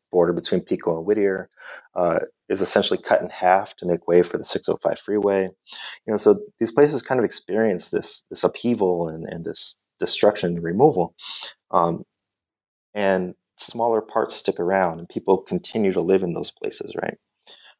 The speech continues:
Uh, so when these new cities start to incorporate,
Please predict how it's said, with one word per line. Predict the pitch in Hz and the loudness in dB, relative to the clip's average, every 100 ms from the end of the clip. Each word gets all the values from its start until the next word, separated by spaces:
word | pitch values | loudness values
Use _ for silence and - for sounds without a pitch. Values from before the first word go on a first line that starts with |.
| _ - | _ -8
Uh, | 82 82 - _ _ _ _ _ _ | -4 -2 -4 _ _ _ _ _ _
so | - 92 | -4 0
when | 98 98 | 2 2
these | 98 90 | 0 0
new | 110 107 | 0 0
cities | 101 - 127 123 | 0 0 0 0
start | - 95 - | 0 -2 -2
to | - | -6
incorporate, | - - 143 143 85 - | -2 2 2 2 0 -2